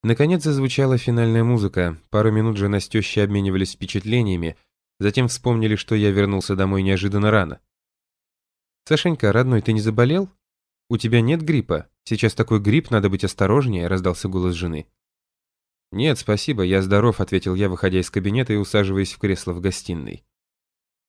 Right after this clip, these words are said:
«И вот еще что. К сожалению, у меня плохие новости». «Что случилось?» хором спросили женщины.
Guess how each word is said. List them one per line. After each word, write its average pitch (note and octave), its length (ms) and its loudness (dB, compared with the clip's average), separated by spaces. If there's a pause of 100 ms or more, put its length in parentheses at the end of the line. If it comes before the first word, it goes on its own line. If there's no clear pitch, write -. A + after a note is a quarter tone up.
(280)
«И A#2+ 80 4
вот C3+ 220 2
еще G#2+ 260 0
что. E2 400 -4 (600)
К - 60 -20
сожалению, A2+ 520 2
у G#2+ 40 2
меня G#2 400 0 (100)
плохие G2+ 360 -2
новости». G#2 520 -4 (1040)
«Что - 200 -2
случилось?» F#3+ 640 -2
хором G#2 300 -2
спросили G2+ 400 -2
женщины. E2 560 -4